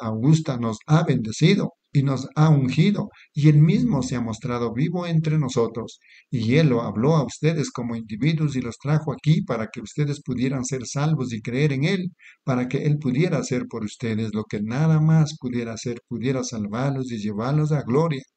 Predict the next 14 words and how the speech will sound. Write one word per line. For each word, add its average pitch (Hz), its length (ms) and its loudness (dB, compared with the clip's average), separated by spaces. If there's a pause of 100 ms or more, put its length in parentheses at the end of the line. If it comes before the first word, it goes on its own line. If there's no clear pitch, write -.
(960)
Y 151 100 6
ustedes 104 520 0 (260)
vivirían 135 640 0
a 135 80 -2
través 127 320 -4
de 135 120 -4 (100)
todas 175 400 2
las 147 180 0
edades 131 400 -4
eternas 131 680 0
que 117 100 -6
han 113 100 -4
de 110 100 -2
venir. 120 360 -2